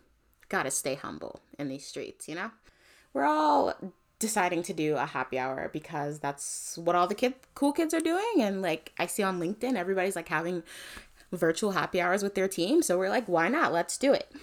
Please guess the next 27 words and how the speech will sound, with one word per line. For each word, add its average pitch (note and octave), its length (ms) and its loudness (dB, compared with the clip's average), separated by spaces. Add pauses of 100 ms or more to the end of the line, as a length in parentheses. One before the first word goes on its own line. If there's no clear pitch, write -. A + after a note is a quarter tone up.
(340)
But B3+ 140 2
there's D4+ 220 8
honestly D4 420 4
nothing G#3+ 460 2
worse E3+ 260 4
than F3+ 220 -4
getting F3+ 260 2
a E3 60 0
group F#3 180 -6
of F#3 140 -4
introverts, G3 760 2 (640)
um, D#3+ 320 6 (220)
to A3 200 0
socialize F#3+ 960 4 (180)
virtually, D#4 640 4
because F#3+ 720 2
now F#3+ 220 2
we're A3 140 4
just F#3 520 0 (600)
sitting B3 720 4 (440)
on A3+ 260 6
the D4+ 80 4
screen F3 640 -2 (360)
talking C4 340 4
about A#3+ 200 2
absolutely B3 680 0
nothing F#3 600 -2